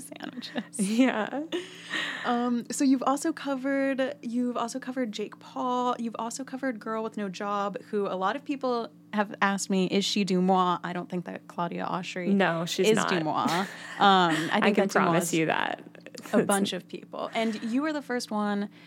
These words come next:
Speaker 1: This was, uh, an article from the Daily Beast. You broke the piece about their mother and her political views. It was called The Instagram Stars Hiding Their Famous Muslim-Hating Mom, Pamela Geller. So this piece blew up, and I think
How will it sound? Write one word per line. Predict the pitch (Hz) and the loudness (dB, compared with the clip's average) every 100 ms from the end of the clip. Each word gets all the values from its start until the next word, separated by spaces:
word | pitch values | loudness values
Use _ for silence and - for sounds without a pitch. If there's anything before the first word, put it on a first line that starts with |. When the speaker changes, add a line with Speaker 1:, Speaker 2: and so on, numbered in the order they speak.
| - - - | -20 -20 -2
Speaker 1:
This | 214 214 | 0 2
was, | 226 202 - | 0 -2 0
uh, | 208 | 2
an | 196 | 4
article | 202 202 208 | 4 2 0
from | 208 214 | -2 0
the | |
Daily | 190 185 185 | 2 2 2
Beast. | 185 175 196 | 0 -4 -2
You | |
broke | 214 214 214 | 0 2 0
the | |
piece | 202 - 196 185 - | -6 -4 -2 -2 -2
about | 185 185 175 175 170 - | -2 0 2 2 0 0
their | 180 | 0
mother | 180 208 220 214 208 | 2 4 4 4 2
and | 190 180 | 0 -2
her | 180 180 175 | -2 -2 -4
political | - 185 220 - 175 | -4 0 0 0 -6
views. | - 190 | -6 -6
It | |
was | 190 - | -4 0
called | 185 | 2
The | 180 | 2
Instagram | - 240 254 247 240 | 2 0 2 2 2
Stars | - 202 196 185 - - - - | 2 4 4 2 -4 -20 -20 -4
Hiding | 196 208 | 0 2
Their | 208 | 2
Famous | 185 202 202 196 190 - | 0 0 2 2 0 -2
Muslim-Hating | 190 202 240 226 220 214 | 0 0 -2 -2 0 2
Mom, | 190 185 180 | 4 4 2
Pamela | 175 185 180 175 | 0 0 0 -2
Geller. | 170 180 - - - - - - | -2 -2 -2 -2 -4 -8 -14 -16
So | - 214 | -2 2
this | 208 359 | 2 0
piece | - 277 - | -2 -4 -4
blew | - 214 208 | 0 4 4
up, | 190 185 | 4 2
and | 208 | 2
I | 202 | 0
think | - 277 285 - - | 4 4 4 2 -8